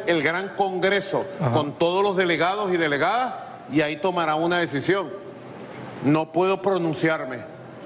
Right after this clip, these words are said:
Speaker 1: Esperaré hasta el gran congreso del viernes para ver qué respondo a la postulación.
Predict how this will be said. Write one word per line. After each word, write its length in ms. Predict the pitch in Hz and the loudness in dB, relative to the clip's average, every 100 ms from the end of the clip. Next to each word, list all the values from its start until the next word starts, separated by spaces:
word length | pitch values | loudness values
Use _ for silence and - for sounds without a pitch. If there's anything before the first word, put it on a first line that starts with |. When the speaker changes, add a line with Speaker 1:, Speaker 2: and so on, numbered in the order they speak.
| - - | -6 0
Speaker 1:
Esperaré 840 | 165 - - 180 160 156 185 214 - - - - | 0 -2 -2 0 2 2 2 0 -4 -12 -14 -2
hasta 360 | 190 175 - 165 | 0 0 0 0
el 120 | 156 | 2
gran 240 | 165 202 | 0 0
congreso 500 | 190 196 185 196 208 | 0 2 2 2 2
del 80 | 202 | 2
viernes 460 | 170 185 196 214 202 - - - - 143 | 2 2 2 -2 -2 -8 -12 -12 -10 -4
para 160 | 165 156 | -2 -2
ver 120 | 160 | -2
qué 120 | 185 | 0
respondo 520 | 185 190 190 190 190 190 | 0 0 0 0 2 0
a 40 | |
la 100 | 185 | 0
postulación. 640 | 175 160 156 139 147 139 | 0 2 0 2 2 0